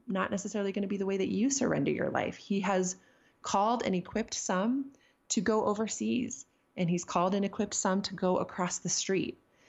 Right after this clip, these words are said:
So it's just in the word, in community, in prayer, by faith, he might be asking you to lay yourself down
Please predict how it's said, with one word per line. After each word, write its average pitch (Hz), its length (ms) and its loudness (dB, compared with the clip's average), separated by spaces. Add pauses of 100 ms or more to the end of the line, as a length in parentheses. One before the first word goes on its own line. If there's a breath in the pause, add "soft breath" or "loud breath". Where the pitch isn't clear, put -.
(200 soft breath)
So 190 260 2
it's 185 340 0
just 208 240 0 (240)
in 220 220 4
the 247 80 4
word, 196 420 2
in 214 160 2
community, 185 480 2
in 196 300 2
prayer, 175 480 2
by 175 220 2
faith, 170 600 0 (600 soft breath)
he - 180 2
might 214 220 4
be 185 100 2
asking 175 320 0
you 165 120 -2
to 170 160 -4
lay 165 180 0
yourself 170 420 -2
down 151 380 -2